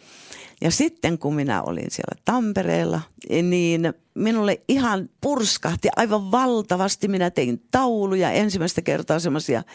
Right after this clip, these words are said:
isojakin. Ja sitten runoja tuli ja tuli. Sen näkee noista nimistäkin oikeastaan, että mitä, mitä kuuluu. Se vaan, kaikki alkoi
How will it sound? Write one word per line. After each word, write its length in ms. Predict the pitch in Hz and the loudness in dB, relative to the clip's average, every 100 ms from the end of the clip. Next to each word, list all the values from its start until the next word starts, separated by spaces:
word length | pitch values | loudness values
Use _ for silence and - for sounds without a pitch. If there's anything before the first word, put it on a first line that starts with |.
| - - - | -20 -12 -2
isojakin. 720 | 233 240 196 196 185 202 196 - - - - - - | 0 2 2 2 0 0 -2 -6 -18 -18 -16 -18 -2
Ja 300 | 220 202 175 | 2 4 4
sitten 420 | 175 226 - 180 - | 4 0 2 -2 0
runoja 560 | - 208 190 165 147 156 | -2 0 0 0 0 -2
tuli 420 | 208 208 165 156 | -2 -4 -2 -4
ja 120 | 104 | -6
tuli. 380 | - 95 156 160 | -6 -4 -2 0
Sen 220 | - 208 | 0 0
näkee 260 | 190 214 220 | 0 0 0
noista 280 | 214 - | -2 -2
nimistäkin 640 | 226 226 165 - 135 - 76 | 0 0 0 -2 -4 -2 -4
oikeastaan, 520 | - 110 - - - | -2 -4 0 -2 -2
että 200 | - - | -2 -2
mitä, 320 | 147 170 131 - - - - - | 0 0 -2 -4 -14 -20 -20 -4
mitä 280 | - 175 151 | 0 2 0
kuuluu. 500 | - 135 143 165 196 - - - - - - - _ - - | -2 -2 0 0 -2 -6 -20 -20 -20 -20 -20 -20 _ -16 -2
Se 160 | 254 | 0
vaan, 260 | 240 247 220 - - | 2 0 -2 -8 -6
kaikki 440 | - 302 302 - | -2 0 -2 0
alkoi 640 | 123 196 185 175 156 147 | 2 2 0 0 0 0